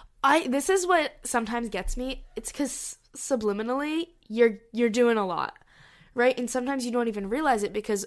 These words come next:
the life stuff that you just talked about, like, you don't think about that as, like, things that you have to do, right? Like, you think of that as,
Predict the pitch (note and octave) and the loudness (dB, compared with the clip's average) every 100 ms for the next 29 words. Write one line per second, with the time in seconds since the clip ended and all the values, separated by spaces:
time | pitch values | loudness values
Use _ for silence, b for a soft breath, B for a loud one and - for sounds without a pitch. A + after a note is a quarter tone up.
0 | - G3+ G3+ F#3 F#3 A#3 D#4 - G#3 G3+ | -8 -4 -2 -2 -4 -4 -4 -6 -6 -6
1 | G3 F#3+ F#3+ F#3+ - C4 - G3+ F#3+ - | -6 -8 -8 -10 -4 -4 -2 -4 -2 -4
2 | F#3+ - B B B B _ _ _ - | -8 -14 B B B B _ _ _ -10
3 | A#3 D#4 F#4 - - D#4+ B4+ B3 G3 F#3+ | 0 2 2 0 -4 -2 0 0 0 0
4 | - F#3+ F#3 - G3+ F#3+ F3+ - _ _ | 0 0 0 -2 -4 -6 -12 -16 _ _
5 | _ _ _ _ _ _ _ _ _ _ | _ _ _ _ _ _ _ _ _ _
6 | _ _ - _ _ - B3+ B3 G#3+ G3 | _ _ -20 _ _ -6 -4 -4 -6 -6
7 | G3 F#3+ G3 F#3+ A#3 - C3+ G#3+ G#3 G#3+ | -8 -6 -8 -2 0 -2 -8 -6 -4 -2
8 | A3 G3+ G#3 G#3 A3+ A3+ G#3+ G#3+ | -4 -6 -6 -6 -4 -2 -2 -4